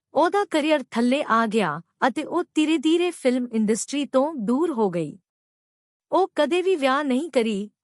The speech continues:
ਅਤੇ ਆਪਣੀ ਬਾਕੀ ਦੀ ਜ਼ਿੰਦਗੀ ਅਕੇਲੇ ਬਿਤਾਈ। ਆਪਣੀ ਆਤਮ ਕਥਾ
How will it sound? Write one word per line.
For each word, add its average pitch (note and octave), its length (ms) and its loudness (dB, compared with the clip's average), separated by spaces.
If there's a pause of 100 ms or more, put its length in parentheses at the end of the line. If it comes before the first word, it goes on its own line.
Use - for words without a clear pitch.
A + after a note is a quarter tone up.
ਅਤੇ C4+ 260 -2 (100)
ਆਪਣੀ E4+ 360 0
ਬਾਕੀ A3 460 -2
ਦੀ C4+ 160 -2
ਜ਼ਿੰਦਗੀ A3+ 580 -2 (140)
ਅਕੇਲੇ A3 360 0
ਬਿਤਾਈ। F3+ 460 -8 (960)
ਆਪਣੀ F4 520 0
ਆਤਮ C4 400 0
ਕਥਾ A3+ 460 -2